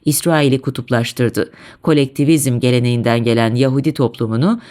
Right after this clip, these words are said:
tek adam sultasının altına girmesi için rıza inşa etti. Ama daha elin ve daha vahimi, yedi Ekim'de Orta Doğu'yu kana bulayan sürecin düğmesine bastı.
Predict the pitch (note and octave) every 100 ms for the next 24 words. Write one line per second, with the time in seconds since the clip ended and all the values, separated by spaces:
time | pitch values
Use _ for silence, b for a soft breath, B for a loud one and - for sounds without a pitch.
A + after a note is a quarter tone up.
0 | B B B3 C4 G3+ E3+ E3 - D#3 C3+
1 | B2+ - B2 B2 - C3+ B2+ D3 D3 C3
2 | A#2+ A#2 - A2+ - G3+ G3 B B C3+
3 | C#3 C#3 B2+ - G#2 - A2+ F2+ F#2+ -
4 | - _ _ _ b b b G#3+ B3+ C4+
5 | A#3+ A#3 C#4 G#3 G#3 A3 D3+ C#3 D3+ F3
6 | C3 A#2+ A#2 C#3 A#3 b b b b D#3+
7 | F3 A#3+ G3+ G3+ G3 G3+ - F3 F3 A3+
8 | G3 G3 G3 F#3+ F#3+ F3+ A3+ G3 F#3 F3+
9 | F3+ F3+ E3 D3+ E3+ A3 E3+ C#3+ A#2 B2
10 | A#2 G#2 G#2+ - -